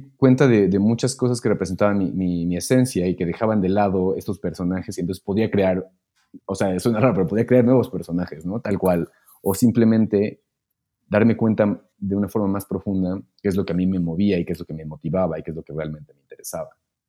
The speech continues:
Entonces, esta, esta experiencia tuvo esta, esta doble, esta doble, em, ¿cómo decirlo? Como adquisición. La primera fue la que te decía, como más, eh, los, los estímulos internos, digo, externos, eh, como el arte, la ciudad, la playa, la gente.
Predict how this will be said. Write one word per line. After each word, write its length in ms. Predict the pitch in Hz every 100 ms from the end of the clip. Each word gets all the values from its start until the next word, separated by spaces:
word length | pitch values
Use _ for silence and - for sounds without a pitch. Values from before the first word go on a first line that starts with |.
| _ _ _ _ - -
Entonces, 360 | 92 127 131 131
esta, 240 | 135 139
esta 260 | 127 123 147
experiencia 380 | - 104 110 113
tuvo 160 | 113
esta, 220 | 113 104 98
esta 200 | 95 104
doble, 580 | 104 104 104 101 90 90
esta 180 | -
doble, 920 | 98 98 95 92 87 80 67 60 50 50 _
em, 320 | - 82 82 78
¿cómo 160 | 95 92
decirlo? 340 | 80 95 90
Como 200 | 82 82
adquisición. 760 | 80 - - 80 - 92 101 - _ _ _ _ _ _ _ -
La 100 | -
primera 380 | 90 98 95
fue 400 | 90 92 87 85
la 140 | 80 80
que 100 | 78
te 100 | 78
decía, 360 | 76 - 104
como 160 | 87 80
más, 380 | 80 82 - -
eh, 360 | 87 80 78 71
los, 240 | 82 - -
los 200 | 87 -
estímulos 440 | - 95 90 80
internos, 600 | 82 80 104 98 87 80
digo, 180 | 90 80
externos, 640 | 80 - 110 101 92 87 80
eh, 340 | 80 78 76 76
como 400 | - 78 73 71 _ _ _ _ _ 65
el 140 | 92
arte, 260 | 98 90 -
la 80 | 80
ciudad, 420 | - 85 92 85
la 60 | 78
playa, 520 | 98 90 82 80 76
la 140 | 76
gente. 460 | - 95 80 78 76